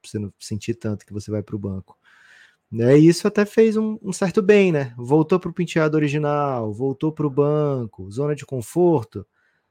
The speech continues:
Alguns números voltaram, né? É, alguns números, é, tão, tão, tão chegando, né? No, no mais próximo. Então, assim, as últimas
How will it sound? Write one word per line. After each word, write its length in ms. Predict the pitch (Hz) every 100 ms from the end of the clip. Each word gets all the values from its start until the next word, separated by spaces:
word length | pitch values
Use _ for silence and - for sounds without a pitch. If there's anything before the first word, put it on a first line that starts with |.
| _ _ _ _
Alguns 400 | - 190 202 175
números 320 | 190 185 175
voltaram, 680 | 175 190 180 147 127 110 98
né? 160 | 92 101 _ _ -
É, 140 | 95
alguns 360 | 101 104 120 117
números, 600 | 117 117 127 127 - - _ _ -
é, 580 | 107 107 101 101 - 185 190 _ _ _
tão, 220 | 120 117
tão, 280 | 113 120 117
tão 220 | - 117
chegando, 680 | 110 143 127 123 123 113 95
né? 120 | 95
No, 240 | 107 104
no 120 | 113 117
mais 280 | 117 113
próximo. 500 | - 117 113 - 120 - - - -
Então, 180 | 123 143
assim, 200 | 143 151
as 160 | 139 123
últimas 720 | 143 - 143 120 - - -